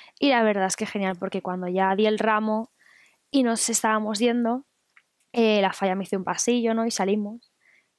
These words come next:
Y la verdad es que genial, yo me... bueno, bueno, es que para mí era, es que ha sido uno de los mejores actos,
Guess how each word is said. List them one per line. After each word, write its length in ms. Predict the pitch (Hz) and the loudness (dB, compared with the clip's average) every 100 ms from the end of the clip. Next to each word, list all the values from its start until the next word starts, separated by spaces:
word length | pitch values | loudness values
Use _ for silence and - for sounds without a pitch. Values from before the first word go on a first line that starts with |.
| _ | _
Y 480 | 277 247 240 214 185 | -2 0 0 0 0
la 120 | 175 | -2
verdad 240 | 175 170 160 | -2 -4 -8
es 80 | |
que 100 | - | -10
genial, 460 | 175 180 185 185 190 | -8 -8 -4 -4 -2
yo 120 | 185 | -6
me... 180 | 175 180 _ | -6 -12 _
bueno, 280 | 208 190 - | -10 -10 -10
bueno, 380 | - 196 175 165 - | -10 -8 -10 -12 -14
es 140 | 185 | -10
que 100 | - | -8
para 220 | 180 175 170 | -8 -8 -10
mí 80 | |
era, 260 | 160 156 - _ - | -14 -20 -20 _ -10
es 140 | - | -6
que 240 | 196 - - | -6 -6 -6
ha 100 | 208 | -4
sido 180 | - 202 | -4 -4
uno 120 | 196 | -2
de 60 | 185 | -4
los 120 | 180 | -4
mejores 400 | 180 - 175 185 | -8 -10 -6 -6
actos, 400 | - - 190 | -6 -8 -8